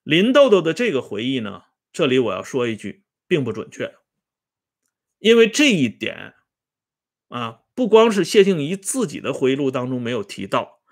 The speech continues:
当时负责玉泉山保卫工作的中央警卫局副局长李钊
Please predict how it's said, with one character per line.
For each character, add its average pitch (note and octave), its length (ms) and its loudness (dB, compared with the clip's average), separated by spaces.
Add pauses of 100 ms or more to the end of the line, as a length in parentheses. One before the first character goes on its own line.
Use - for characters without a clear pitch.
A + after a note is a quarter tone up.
(540)
当 B3+ 320 6
时 B2 260 -2
负 E3+ 400 -2
责 A2+ 400 -6 (160)
玉 G#3+ 160 -2
泉 D#3 220 -2
山 F3+ 200 0
保 - 160 -2
卫 F#3 160 -4
工 E3+ 200 -2
作 F3+ 220 4
的 - 200 -8 (680)
中 A3+ 220 4
央 G#3 200 6
警 A#2+ 140 -2
卫 C#3 140 4
局 C3 140 -2
副 E3 180 -6
局 D3+ 160 -4
长 C#3 280 -4
李 G#2 260 -4
钊 G#3 480 2